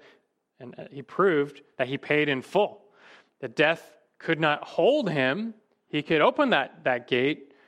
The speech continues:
proving his righteousness was greater than our sin. And now when we believe in him, that all of that work is transferred to our account.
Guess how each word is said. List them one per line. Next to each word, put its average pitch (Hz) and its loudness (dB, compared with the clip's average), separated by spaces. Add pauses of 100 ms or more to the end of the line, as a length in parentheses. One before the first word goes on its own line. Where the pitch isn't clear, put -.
(180)
proving 143 0
his 127 -6
righteousness 120 -4
was 113 -12
greater 113 -2 (280)
than 120 -8
our 110 -4
sin. 107 -12 (1200)
And 170 4
now 220 4
when 233 2
we 233 2
believe 190 2
in 226 0
him, 147 0
that 139 -4
all 254 4
of 208 -6
that 175 2
work 190 0
is 147 -4
transferred 175 -4
to 143 -8
our 147 4
account. 127 -6